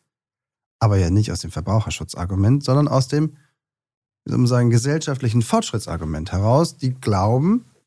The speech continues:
wenn man dem Veggie-Wurst das Veggie vorne wegnimmt, äh, beziehungsweise das Wurst hinten wegnimmt, denn Veggie darf's ja weiter heißen,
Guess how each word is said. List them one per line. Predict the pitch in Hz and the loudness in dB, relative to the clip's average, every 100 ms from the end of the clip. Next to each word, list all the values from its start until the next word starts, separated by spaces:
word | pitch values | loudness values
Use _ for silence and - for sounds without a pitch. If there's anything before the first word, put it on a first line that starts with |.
| _ _ _ | _ _ _
wenn | - 131 | 2 6
man | 143 139 | 6 4
dem | 127 117 107 107 98 | 4 2 2 0 2
Veggie-Wurst | 135 143 156 127 135 143 113 | 2 2 0 2 2 2 -2
das | 104 98 | -6 -2
Veggie | 98 98 117 | -2 -2 -4
vorne | - 131 135 131 | 0 2 2 2
wegnimmt, | 143 143 160 226 - _ _ _ _ _ _ _ _ _ _ _ _ _ _ _ - | 0 0 0 0 -4 _ _ _ _ _ _ _ _ _ _ _ _ _ _ _ 0
äh, | 123 | 2
beziehungsweise | 117 107 123 117 107 | 2 2 0 4 2
das | 104 95 | 2 2
Wurst | 151 190 - | 4 4 0
hinten | 104 92 104 | -4 0 0
wegnimmt, | 110 127 110 | 2 2 0
denn | 95 | 2
Veggie | 113 120 | 2 2
darf's | 107 - | -2 -2
ja | 98 | -2
weiter | 131 104 | -2 -2
heißen, | - - 139 | -4 -4 -8